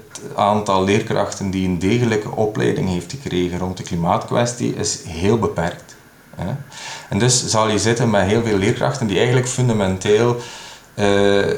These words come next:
te weinig kennis hebben over de problematiek om er dan ook les over te geven. En daardoor bestaat de kans, of is de kans zeer reëel, dat je de verwarring juist groter zal maken bij leerlingen, omdat ze van elke leerkracht iets anders zullen horen, die s-, waarbij leerkrachten elkaar kunnen tegenspreken.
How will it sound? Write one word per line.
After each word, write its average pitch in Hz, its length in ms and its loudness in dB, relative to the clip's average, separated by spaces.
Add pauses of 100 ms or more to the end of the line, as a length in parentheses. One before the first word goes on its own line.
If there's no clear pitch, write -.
(320)
te 117 100 2
weinig 131 360 4
kennis 117 320 4
hebben 107 240 2
over 104 200 0
de 98 60 -6
problematiek 95 760 0
om 98 120 -2
er 98 80 -2
dan 92 160 0
ook 92 140 -4
les 98 220 0
over 87 260 -4
te 90 100 -8
geven. 87 300 -2
En 90 300 -2
daardoor 117 540 2
bestaat 104 380 2
de 87 80 -6
kans, 131 260 2
of 95 100 -4
is 90 120 -2
de 92 80 -4
kans 90 320 0
zeer 90 180 0
reëel, 82 360 0
dat 98 120 0
je 92 140 2
de 92 120 -2
verwarring 120 680 2
juist 95 320 -2
groter 135 320 2
zal 143 240 4
maken 147 360 2
bij 131 320 2 (140)
leerlingen, 139 460 2
omdat 107 260 2
ze - 120 -2
van 101 240 2
elke 110 280 2
leerkracht 104 500 2
iets - 240 -6
anders 123 300 2
zullen 131 220 4
horen, 131 400 4
die 110 100 -2
s-, - 180 -2 (260)
waarbij 98 340 2
leerkrachten 101 460 0
elkaar 92 320 0
kunnen 82 320 -2
tegenspreken. 135 680 0